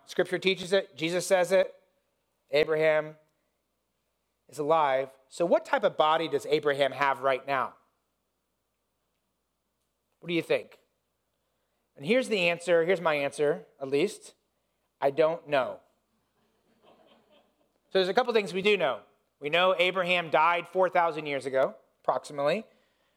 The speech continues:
We know that he lived first and then he died. We know that Jesus said that he's still alive.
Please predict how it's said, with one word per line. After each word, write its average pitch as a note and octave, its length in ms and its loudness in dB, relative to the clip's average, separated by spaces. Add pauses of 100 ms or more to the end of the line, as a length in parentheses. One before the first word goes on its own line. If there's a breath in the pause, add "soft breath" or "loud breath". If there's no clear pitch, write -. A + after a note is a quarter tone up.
(220)
We E3 160 0
know F3 400 4
that E3 440 2 (560)
he F#3 160 -2
lived E3+ 320 2
first D#3 460 -2
and C#3 120 -4
then E3+ 100 0
he D#3+ 100 -4
died. C3+ 340 2 (460)
We G#3 160 2
know G#3+ 460 2
that F3+ 140 0
Jesus A3+ 340 0
said G#3 200 2
that G3+ 80 0
he's F#3 160 0
still G3+ 280 2
alive. F3+ 500 0